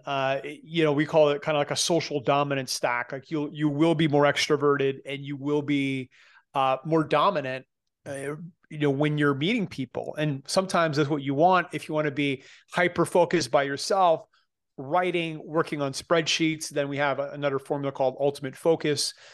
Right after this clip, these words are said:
Um, if you want, like, all day energy, Apex is incredible. It's, like, eight to twelve hours. So yeah, it's a lot of fun, and there's a lot of variety there. So people can truly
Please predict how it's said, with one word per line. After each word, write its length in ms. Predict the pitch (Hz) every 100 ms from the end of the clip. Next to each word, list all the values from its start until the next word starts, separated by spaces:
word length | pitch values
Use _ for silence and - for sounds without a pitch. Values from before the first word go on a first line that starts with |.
| - - _ -
Um, 420 | 135 131 131 131 160
if 160 | -
you 80 | 151
want, 220 | 139 139
like, 180 | 135 -
all 180 | 147 143
day 380 | 139 139 131 120 _ _ _ _ _ _
energy, 720 | 147 151 156 139 143 135 127 127
Apex 520 | 151 151 151 156 151 147
is 80 |
incredible. 560 | 139 135 151 143 143 143
It's, 120 | 139
like, 200 | 135 -
eight 160 | 143 143
to 80 | 147
twelve 300 | - 135 127
hours. 560 | 135 139 147 143 139 - _ - - - - -
So 140 | -
yeah, 320 | 175 196 175 190
it's 160 | 160
a 40 | 175
lot 220 | 175 185
of 80 | 165
fun, 420 | - 156 165 170
and 400 | 156 147 143 143 147
there's 160 | 151
a 60 | 151
lot 240 | 147 151
of 80 | 135
variety 480 | 139 131 135 143 139
there. 240 | 135 131
So 120 | -
people 360 | 127 156 147 143
can 160 | 139 135
truly 580 | - 147 143 135 127